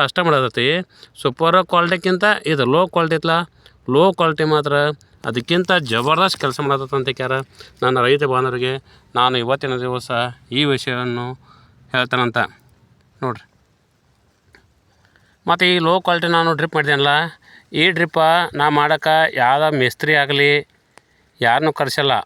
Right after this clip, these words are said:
ಅದನ್ನು ಯಾವ ಥರ ಮಾಡಿದ್ದೇನೆ ಅನ್ನೋದನ್ನು ನನ್ನ ರೈತ ಬಾಂಧವರಿಗೆ ನಾನು ಇವತ್ತಿನ ದಿವಸ ಹೇಳ್ತಾನಂತ. ಯಾಕಂದ್ರೆ ಮೇಸ್ತ್ರಿಗಳು ಪೇಮೆಂಟ್ ಭಾಳ ಐತಿ. ಆಮೇಲೆ ಅದನ್ನು ನಾವು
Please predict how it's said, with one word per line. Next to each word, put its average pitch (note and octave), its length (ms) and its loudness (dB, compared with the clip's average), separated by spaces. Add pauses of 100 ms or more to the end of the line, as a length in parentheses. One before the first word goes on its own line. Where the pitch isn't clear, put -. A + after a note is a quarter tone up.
(100)
ಅದನ್ನು C#3 300 0 (140)
ಯಾವ B2+ 240 4
ಥರ D#3+ 80 -2 (180)
ಮಾಡಿದ್ದೇನೆ C#3+ 300 2
ಅನ್ನೋದನ್ನು C3+ 340 0 (480)
ನನ್ನ C#3 240 0
ರೈತ D3+ 260 0
ಬಾಂಧವರಿಗೆ C3+ 420 -2 (220)
ನಾನು B2 260 0
ಇವತ್ತಿನ C3 380 -2
ದಿವಸ B2+ 200 -6 (760)
ಹೇಳ್ತಾನಂತ. B2+ 440 -2 (680)
ಯಾಕಂದ್ರೆ E3 360 0 (540)
ಮೇಸ್ತ್ರಿಗಳು E3+ 600 2 (340)
ಪೇಮೆಂಟ್ D3+ 340 0
ಭಾಳ C3+ 180 2
ಐತಿ. A2+ 140 -2 (800)
ಆಮೇಲೆ D#3+ 420 0 (420)
ಅದನ್ನು D#3 240 2 (100)
ನಾವು F#3+ 160 2